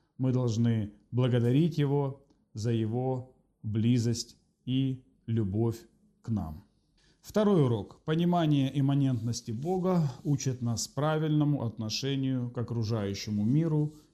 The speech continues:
и к людям вокруг нас. Бог заботится о своем творении, кормит птиц,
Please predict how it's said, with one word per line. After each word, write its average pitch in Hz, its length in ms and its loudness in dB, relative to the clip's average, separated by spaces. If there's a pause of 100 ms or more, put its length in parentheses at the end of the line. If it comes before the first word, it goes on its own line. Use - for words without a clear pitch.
(100)
и 120 140 -2
к 117 100 -6
людям 131 540 0 (120)
вокруг 107 540 -6 (120)
нас. 92 420 -8 (220)
Бог 165 400 2
заботится 139 920 -2
о 131 140 -10
своем 117 580 -4
творении, 90 680 -6 (300)
кормит 156 460 0
птиц, - 640 -4